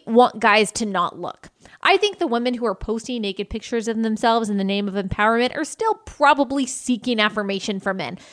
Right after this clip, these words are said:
If feminism is about posting naked pictures of yourself and saying, "I'm confident in my sexuality. God made this body, so I'm just gonna show it off," then congratulations, feminists. You have truly played yourself. In the name of empowerment,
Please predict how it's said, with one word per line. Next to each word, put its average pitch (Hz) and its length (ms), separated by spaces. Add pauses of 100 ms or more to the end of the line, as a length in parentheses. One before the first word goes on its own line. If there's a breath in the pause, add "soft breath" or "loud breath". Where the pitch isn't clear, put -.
(140 loud breath)
If 311 140
feminism 403 540
is 285 120
about 226 320
posting 254 460
naked 220 400
pictures 240 460
of 262 140
yourself 269 500
and 202 240
saying, 233 320 (320 soft breath)
"I'm 294 200
confident 247 560
in 220 80
my 226 200
sexuality. 226 960 (300 soft breath)
God 277 240
made 247 300
this 208 180
body, 196 340
so 214 160
I'm 240 180
just 208 220
gonna 208 160
show 226 340
it 254 80
off," 214 240 (200 loud breath)
then 294 140
congratulations, 247 1080
feminists. 196 480
You 320 180
have 349 220
truly 302 600
played 208 420
yourself. - 720 (340 soft breath)
In 226 160
the 233 80
name 320 400
of 349 100
empowerment, 226 760